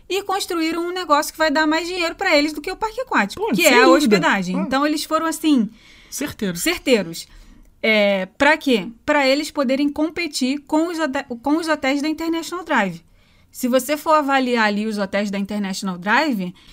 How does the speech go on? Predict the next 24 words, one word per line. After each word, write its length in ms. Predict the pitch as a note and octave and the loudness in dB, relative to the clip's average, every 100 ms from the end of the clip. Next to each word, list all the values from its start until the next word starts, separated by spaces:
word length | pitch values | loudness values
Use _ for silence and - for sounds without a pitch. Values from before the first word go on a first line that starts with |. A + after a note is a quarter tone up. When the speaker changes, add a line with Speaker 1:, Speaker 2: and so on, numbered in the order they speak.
| - | -20
Speaker 1:
se 200 | - - | -8 -2
você 260 | C4+ C4+ D4+ | 2 2 2
não 140 | D#4 | -2
prestar 280 | D#4+ D4 D4 | -2 -4 -4
atenção, 380 | C4 C4 A#3+ A#3 | -2 -2 -2 -4
você 240 | A3+ A#3 | -4 -6
cai 240 | A#3 A#3+ C#4 | -4 0 0
em 60 | D#4 | 0
furada, 540 | - A#3+ F#3+ A3 B3 | 0 0 2 0 -4
porque 260 | A3+ - A3+ | -8 -8 -4
tem 160 | A#3 | -2
alguns 320 | A3+ G#3+ A#3 | -2 0 0
hotéis 320 | A3+ G#3 G#3+ G#3 | -2 -4 -4 -4
ali 160 | G#3+ | -4
na 140 | A3 G3 | -4 -4
área 200 | G#3 A3 | -4 -6
da 80 | |
International 560 | G#3 G#3 G#3+ G#3 G#3 G3+ | -6 -6 -6 -6 -6 -6
Drive 300 | F#3+ F#3 F#3+ | -4 -6 -6
que 140 | - | -10
já 100 | F4+ | -8
são 240 | G4 E4 D4 | -4 0 2
bem 160 | C4+ | 2
antigos, 720 | A#3 A3+ A#3+ B3 A#3+ A3 A#3 | 0 0 0 2 0 0 -2